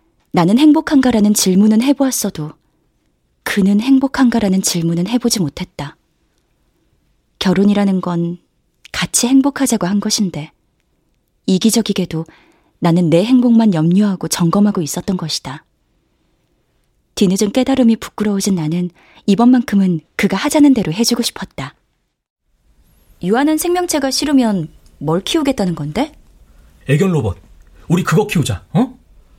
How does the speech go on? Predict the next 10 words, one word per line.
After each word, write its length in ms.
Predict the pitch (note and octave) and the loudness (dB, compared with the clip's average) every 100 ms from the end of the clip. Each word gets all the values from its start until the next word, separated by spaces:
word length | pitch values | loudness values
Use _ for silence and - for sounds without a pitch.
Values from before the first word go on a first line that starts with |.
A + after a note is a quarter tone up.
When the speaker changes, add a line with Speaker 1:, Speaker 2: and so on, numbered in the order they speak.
| _ _ - _ | _ _ -20 _
Speaker 2:
키우다 320 | - C4 C4+ B3+ | -6 -2 0 0
보면 280 | A#3+ F#3+ | 0 -2
진짜 280 | - D3+ E3+ | -2 0 0
강아지처럼 540 | - B2 F#3 F#3+ F3 G2+ | 0 0 0 0 -2 -4
느껴진대. 680 | F#2+ C#3 A#2+ G2+ F#2 F#2 F2 - _ | -2 -2 0 -2 -2 -4 -6 -14 _
Speaker 1:
근데 840 | - A3+ A#3 D#4+ C4+ C4 C4+ F#3+ E3+ - - - | -2 0 2 0 0 0 -2 -4 -8 -14 -20 -4
그 140 | C4+ | -2
애견 320 | G3+ F3+ D4+ | 0 0 0
로봇이라는 500 | D#4+ D4 C#4+ C4 B3 | 0 -2 -2 0 0
것도 680 | G#3+ F#3+ - B3 C#4 G3 | 0 -4 -4 -2 -2 -4